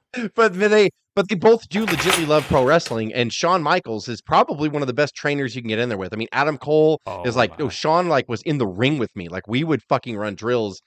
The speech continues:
Speaker 1: and he would keep right up with me and, and wind me, like, and, and blow me up." Like, he was, eh,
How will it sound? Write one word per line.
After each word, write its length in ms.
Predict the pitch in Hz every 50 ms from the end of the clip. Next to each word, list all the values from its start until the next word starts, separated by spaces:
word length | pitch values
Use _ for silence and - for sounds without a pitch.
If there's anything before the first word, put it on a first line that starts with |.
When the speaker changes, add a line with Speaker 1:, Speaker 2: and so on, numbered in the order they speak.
| _ _ _ -
Speaker 1:
and 100 | 107 104
he 120 | 120 139
would 120 | 131 120 -
keep 220 | - - 135 120 127
right 160 | 120 120 117
up 140 | 120 110 120
with 120 | 110 -
me 180 | 113 107 104 -
and, 200 | 95 95 92 85 - -
and 280 | 113 104 98 95 95 - _
wind 380 | 110 95 101 131 165 190 143 104
me, 220 | 101 87 76 - -
like, 200 | 107 101 - 110
and, 200 | 110 95 95 -
and 160 | 104 98 85
blow 220 | - 120 135 147 147
me 140 | 123 113
up." 200 | 123 139 139 -
Like, 280 | - 104 104 98 95 - _ _ _ _ _ _ _ _
he 100 | - 151
was, 260 | 160 156 135 101 110 -
eh, 140 | - 110